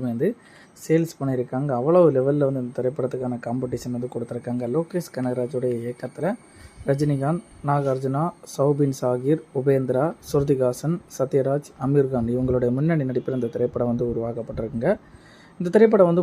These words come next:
முக்கியமாக வந்து ரசிகர் மத்தியில வந்து பெரிய ஒரு எதிர்பார்ப்பு ஏன் கொடுத்துருக்குன்னு நீங்க பார்த்தீங்கன்னா, லோகேஷ் கனகராஜோட இயக்கம் கிடையாதுங்க. தமிழ், மலையாளம், தெலுங்கு, கன்னடம், ஹிந்தி என எக்கச்சக்கமான நடிகர்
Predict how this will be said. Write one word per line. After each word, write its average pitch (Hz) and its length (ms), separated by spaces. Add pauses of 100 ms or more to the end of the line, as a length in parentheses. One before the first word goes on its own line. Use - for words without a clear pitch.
முக்கியமாக 175 520
வந்து 147 180 (240)
ரசிகர் 170 320
மத்தியில 156 260
வந்து 143 140 (100)
பெரிய 170 320
ஒரு 156 160
எதிர்பார்ப்பு 143 520 (160)
ஏன் 160 140
கொடுத்துருக்குன்னு 135 400
நீங்க 127 200
பார்த்தீங்கன்னா, 131 380
லோகேஷ் 180 340
கனகராஜோட 143 500
இயக்கம் 147 340
கிடையாதுங்க. 113 440 (800)
தமிழ், 170 260 (460)
மலையாளம், 156 500 (260)
தெலுங்கு, 147 400 (300)
கன்னடம், 135 400 (180)
ஹிந்தி 139 320
என 123 160 (200)
எக்கச்சக்கமான 160 720
நடிகர் 135 340